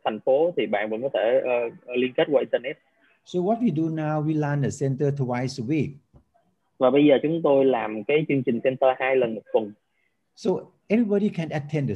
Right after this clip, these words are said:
Speaker 2: center twice a week.
Speaker 1: Và mọi người đều có thể tham dự center hai lần một tuần.
Speaker 2: No matter where they are.
Speaker 1: Không cần biết là họ đang ở đâu.
Speaker 2: Now we, we giving a lo-, the opportunity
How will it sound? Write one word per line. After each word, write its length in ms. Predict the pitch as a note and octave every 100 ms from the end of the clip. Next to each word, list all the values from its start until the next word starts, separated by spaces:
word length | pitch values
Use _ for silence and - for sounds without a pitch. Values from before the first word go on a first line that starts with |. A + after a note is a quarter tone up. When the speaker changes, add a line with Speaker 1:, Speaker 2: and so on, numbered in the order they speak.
| -
Speaker 2:
center 400 | B2+ A#2+ A#2+ A2
twice 340 | A#2 B2 -
a 20 |
week. 160 | A2+ A2+ - _ _ - - _ _ _ -
Speaker 1:
Và 80 | B2
mọi 200 | A#2 B2+
người 180 | B2+ B2
đều 180 | A#2 A2+
có 100 | D3
thể 60 | C3
tham 160 | C#3 C3
dự 140 | A2+ G#2+
center 240 | C3 B2+ B2+
hai 140 | C3 C3
lần 180 | A#2+
một 100 | G#2+ -
tuần. 180 | G#2 F#2 - _ _ -
Speaker 2:
No 140 | F3
matter 260 | F#3+ G3+ G3+
where 280 | E3 D3 C#3
they 120 | C#3
are. 240 | C#3 C#3 D2 C#3+ _ _ - _ _ _ _ -
Speaker 1:
Không 120 | D#3+
cần 180 | C3+ B2
biết 120 | G3
là 60 | D#3
họ 120 | G#2
đang 160 | A2 A#2
ở 60 | A#2+
đâu. 180 | A#2+ A#2 _ _ _ _ _
Speaker 2:
Now 260 | E3+ G3+ G#3+
we, 260 | G3+ G3+
we 200 | F3+ F#3+ F#3 -
giving 360 | A3+ F#3+ G3+ D3
a 80 | G#2
lo-, 200 | G#2+ - _ B2+
the 80 | C#3+ C#3+ F3
opportunity 440 | F3+ D#3+ C#3 D#3